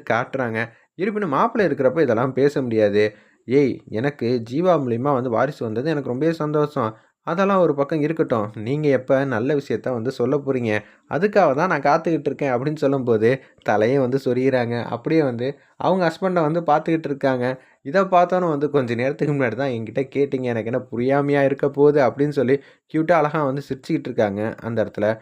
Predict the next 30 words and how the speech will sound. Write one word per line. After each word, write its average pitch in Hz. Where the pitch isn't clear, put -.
நம்ம 170
கௌதம் 170
வேற 139
லெவல்ல 151
மாசா 131
இருந்துச்சுன்னே 131
சொல்லலாம். 117
"ஏய், 165
இந்த 170
மாதிரி 185
விஷயத்துலலாம் 165
வந்து 120
பசங்க 156
வந்து 120
தள்ளி 110
தான் 151
போடணுங்கிற 135
மாதிரி 123
சொல்லுவாங்க. 165
ஆனா 117
நம்ம 160
தான் 196
வந்து 139
பேசி 139
வழிக்கு 139
வந்து 117
கொண்டு 151
வரணும். 123
என்ன 139
மதுமிதா?" 127